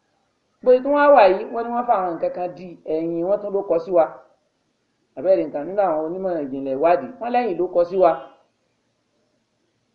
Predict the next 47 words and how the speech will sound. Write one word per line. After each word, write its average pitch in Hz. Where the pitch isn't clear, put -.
Tó 254
bá 269
di 233
ijó 247
gbọdọ̀ 247
àlìkìyámà, 214
Ọlọ́run 233
wá 185
kọ 185
ojú 180
rẹ̀ 156
gangan 170
sí 185
wa. 165
Kò -
tún 202
wá 233
ní 226
ju 175
dèdè 170
tí 180
ó 220
ju 170
máìlì 175
kan 135
lọ 131
sí -
wa. 135
Bí 220
nǹkan 233
yóò 214
ṣe 202
wá 185
gbóná 208
tó 208
ń 214
jọ́ 208
náà, 208
bó 214
la 165
ṣe 170
lè, 151
bó 233
làwa 170
gan 190
ṣe 185
lè 175